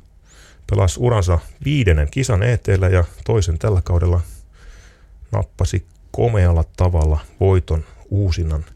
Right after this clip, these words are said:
kautta. Kukisti siellä Antoine Rosnerin ja Renato Paratoren. Ö, Paratore taisi tippua ekan, ekan reijän, uusintareijän paarilla, ja sitten Rosner teki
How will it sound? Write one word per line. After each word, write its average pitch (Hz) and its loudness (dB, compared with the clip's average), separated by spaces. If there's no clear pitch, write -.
kautta. 135 2
Kukisti 117 0
siellä 104 4
Antoine 104 2
Rosnerin 90 4
ja 82 4
Renato 90 2
Paratoren. 80 2
Ö, 85 4
Paratore 92 2
taisi 90 2
tippua 90 2
ekan, 113 4
ekan 110 4
reijän, 95 4
uusintareijän 95 4
paarilla, 85 6
ja 82 4
sitten 90 2
Rosner 143 4
teki 123 2